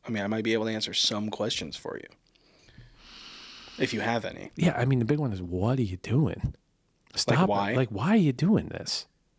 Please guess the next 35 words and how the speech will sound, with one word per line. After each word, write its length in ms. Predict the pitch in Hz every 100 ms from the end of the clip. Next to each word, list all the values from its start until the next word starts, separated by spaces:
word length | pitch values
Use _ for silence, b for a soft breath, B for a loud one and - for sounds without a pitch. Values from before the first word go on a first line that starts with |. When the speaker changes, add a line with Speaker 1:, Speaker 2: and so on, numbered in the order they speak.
| _
Speaker 1:
It's 140 | 180 135
all 100 | 107
they 120 | 95
know. 320 | 101 160 160 - - B B B B _
Speaker 2:
No, 280 | 139 170 160
it's 120 | -
not. 360 | 196 262 127 - -
Because 200 | 135 151
Speaker 1:
What's 100 | 151
Speaker 2:
of 60 |
Speaker 1:
all 60 | 147
they 80 | 143
Speaker 2:
Rumspringa. 600 | 185 190 - 120 107 - - _ _ - B B
They 120 | 160
get 200 | 156 202
released 400 | 151 143 180 -
out 140 | 165 151
into 160 | 139
the 80 | 110
wild, 560 | 107 147 127 92 98 120 b b
and 100 | 135
they 100 | 131
live 220 | 131 165
the 80 | 117
fast 540 | - - 135 139 - -
Satan 520 | - - 151 127 101
life 480 | 92 98 120 - -
Speaker 1:
Sort 300 | - - 117
of. 60 | 92
Speaker 2:
for 200 | 127 104
a 40 |
year 360 | 104 110 175 175
or 160 | 104
whatever. 520 | 98 90 87 85 95 -
Sort, 320 | - 233 220